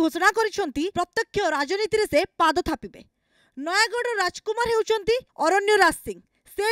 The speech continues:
ବି ଏବେ ଚର୍ଚ୍ଚାରେ। ବାପାଙ୍କ ଲିଗାସିକୁ ଆଗକୁ ନେବା ପାଇଁ ସେ ମଧ୍ୟ ରାଜନୀତିରେ ପାଦ ଥାପିପାରନ୍ତି ବୋଲି ଚର୍ଚ୍ଚା ଜୋର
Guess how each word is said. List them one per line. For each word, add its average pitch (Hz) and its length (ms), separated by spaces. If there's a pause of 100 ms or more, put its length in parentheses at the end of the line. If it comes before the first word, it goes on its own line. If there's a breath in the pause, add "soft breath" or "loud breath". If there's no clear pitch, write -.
ବି 440 160
ଏବେ 339 160 (120)
ଚର୍ଚ୍ଚାରେ। 285 460 (320)
ବାପାଙ୍କ 330 460 (180)
ଲିଗାସିକୁ 320 600
ଆଗକୁ 294 360 (140)
ନେବା 254 280
ପାଇଁ 311 160 (440 soft breath)
ସେ 403 120 (120)
ମଧ୍ୟ 427 260 (140)
ରାଜନୀତିରେ 311 540 (100)
ପାଦ 294 140 (180)
ଥାପିପାରନ୍ତି 415 580
ବୋଲି 359 180 (300 soft breath)
ଚର୍ଚ୍ଚା 349 380 (360)
ଜୋର 370 180